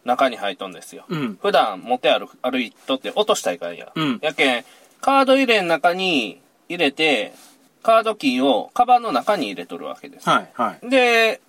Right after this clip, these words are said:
Speaker 1: それ持っていて、
Speaker 2: うん。
Speaker 1: 何事もなくピュッと開けて、カードキー、
Speaker 2: うん、うん、うん。
Speaker 1: こう、こうするだけ。
Speaker 2: うん。
Speaker 1: それで開いて、で、無事、その、職場に入れたよと、
Speaker 2: うん。
Speaker 1: その人たちは。
Speaker 2: うん。
Speaker 1: で、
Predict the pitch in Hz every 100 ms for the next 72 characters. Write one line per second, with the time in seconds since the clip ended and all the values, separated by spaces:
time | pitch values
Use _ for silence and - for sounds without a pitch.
0 | _ 214 202 160 117 - 131 - - 143
1 | 151 131 95 - 202 139 90 _ _ 143
2 | 151 147 156 190 165 120 110 101 160 147
3 | - - - - - 90 - - 185 254
4 | 220 - 143 104 - 117 90 _ 120 -
5 | 175 175 147 135 - 78 - _ 170 123
6 | - _ - 277 240 220 - 208 214 269
7 | 254 226 180 - - 185 196 190 175 170
8 | 165 - _ - 117 113 107 - 160 156
9 | 147 143 131 123 131 127 85 78 - -
10 | 170 127 120 117 - 95 92 - - 156
11 | 220 - 247 247